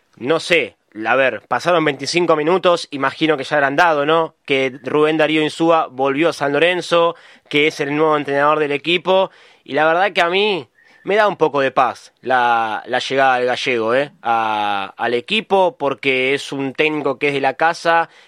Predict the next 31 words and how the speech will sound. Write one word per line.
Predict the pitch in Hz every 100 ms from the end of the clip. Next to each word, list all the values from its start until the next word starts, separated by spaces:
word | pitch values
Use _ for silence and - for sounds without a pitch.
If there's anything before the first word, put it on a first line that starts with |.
| _
que | 143 135 131
si | - 143
bien | 160 185 151
quizás | 156 180 180 - _
no | 147 175
es | -
el | 160
momento, | 160 185 202 202 196 - _ _
pasaron | - - 190 180
nueve | 175 196 175
candidatos. | 139 143 180 170 123 107 - -
De | 127 160
esos | 170 165
nueve, | 165 190 190 190 - -
hay | 196
que | 165
decir | 156 151
la | 151
verdad, | 143 175 143 - _ _
ninguno | 160 196 233 240 147
quiso | 151 147
agarrar. | 127 123 123 107 - _ _ -
De | 143
los | 143
que | - 143
sean | - 156 147
de | 143
renombre, | 139 143 139 120 117 104
como | - 127
acaso | 156 143 135
Palermo, | 131 156 156 151 147